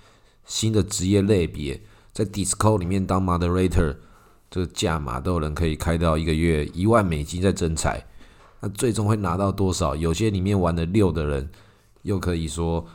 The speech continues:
他可以得到这个社群的管理，更多这个扩大社群意见的权限。所以这个世界一定会一直往那个方向内卷的，内卷到一些撸羊毛的人，这个话语权越来越大，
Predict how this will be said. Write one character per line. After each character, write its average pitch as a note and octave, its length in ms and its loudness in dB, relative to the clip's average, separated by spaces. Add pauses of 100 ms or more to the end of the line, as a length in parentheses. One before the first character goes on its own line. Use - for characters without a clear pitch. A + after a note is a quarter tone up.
(300)
他 E2+ 220 -4
可 E2+ 100 -4
以 D2+ 140 -2 (160)
得 F2 140 -2
到 F#2 160 2
这 F2 100 -2
个 E2+ 160 0
社 G2 300 -2
群 D#2 200 -4
的 E2 120 -2
管 E2 280 -2
理， F#2 220 -2 (600)
更 F#2+ 220 -2
多 F2+ 300 0
这 F#2 100 0
个 F2 320 0 (680)
扩 G#2 200 2
大 G2 140 2
社 G2 180 0
群 E2 240 -4
意 G2 120 -2
见 G2 160 -2
的 E2 80 -2
权 C#2+ 260 -6
限。 D2+ 260 -2 (680)
所 - 160 -4
以 F#2+ 100 2
这 F#2+ 120 0
个 F#2+ 120 4
世 G2+ 220 0
界 F#2 320 2 (220)
一 F2+ 100 -6
定 G#2+ 140 2
会 G#2 140 6 (100)
一 A2+ 80 0
直 G#2 100 2
往 D#2 160 0
那 F#2+ 80 0
个 F#2+ 80 2
方 F2 160 0
向 F2+ 140 0
内 F2 160 0
卷 A#1+ 260 -8
的， - 100 -12 (1400)
内 G#2 200 2
卷 E2+ 220 0
到 F#2 160 2
一 G2 60 2
些 F#2+ 200 2
撸 F#2+ 220 4
羊 F2 200 2
毛 F2 220 2
的 D#2+ 160 0
人， D2+ 220 -2
这 F2 100 -2
个 D#2+ 180 2
话 F2 300 2
语 D2+ 140 -6
权 D2 420 -6
越 G#2+ 160 -4
来 E2+ 80 -2
越 F#2 180 -2
大， D#2+ 320 -4